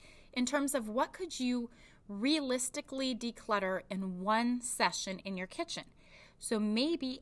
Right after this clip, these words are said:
every single cabinet gets its own index card. Or maybe you know the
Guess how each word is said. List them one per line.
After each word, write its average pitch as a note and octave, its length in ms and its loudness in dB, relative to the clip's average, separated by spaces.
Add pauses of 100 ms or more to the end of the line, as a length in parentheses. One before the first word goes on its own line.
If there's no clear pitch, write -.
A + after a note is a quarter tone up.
every G3 240 -2
single A3+ 300 0
cabinet E4 560 -4
gets G#3 160 -4
its G#3+ 140 -8
own G3+ 220 -2
index F#3 400 -6
card. - 300 -8 (400)
Or B3+ 100 2
maybe E4 280 6
you D4+ 160 4
know A3+ 380 4 (200)
the A3 160 2